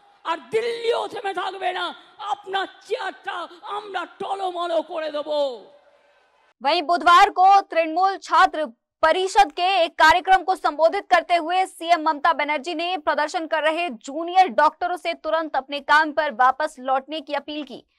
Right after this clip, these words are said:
Speaker 2: उन्होंने कहा कि वह डॉक्टरों के खिलाफ एफआईआर दर्ज करना नहीं चाहती है।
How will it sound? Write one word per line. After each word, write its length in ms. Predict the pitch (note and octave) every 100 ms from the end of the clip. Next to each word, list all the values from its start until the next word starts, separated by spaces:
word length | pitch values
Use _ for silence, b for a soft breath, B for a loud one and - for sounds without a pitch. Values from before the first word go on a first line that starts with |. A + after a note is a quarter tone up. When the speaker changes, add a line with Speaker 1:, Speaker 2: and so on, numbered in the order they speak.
| b b
Speaker 2:
उन्होंने 280 | C#4 D#4 D#4+
कहा 360 | D#4 D#4 G4
कि 180 | G4 F4
वह 160 | D#4+ E4
डॉक्टरों 600 | A#3 C4+ C#4+ - E4+ F4
के 260 | D#4+ F4 F4+
खिलाफ 480 | D#4 D4 D#4 E4+ -
एफआईआर 540 | B3+ C#4 D#4 D4+ D4+ C#4
दर्ज 340 | C#4 D4+ C4
करना 320 | D4 C4 C#4+
नहीं 240 | B3+ C#4 C#4+
चाहती 420 | D4 C#4 D4 D4+
है। 240 | - -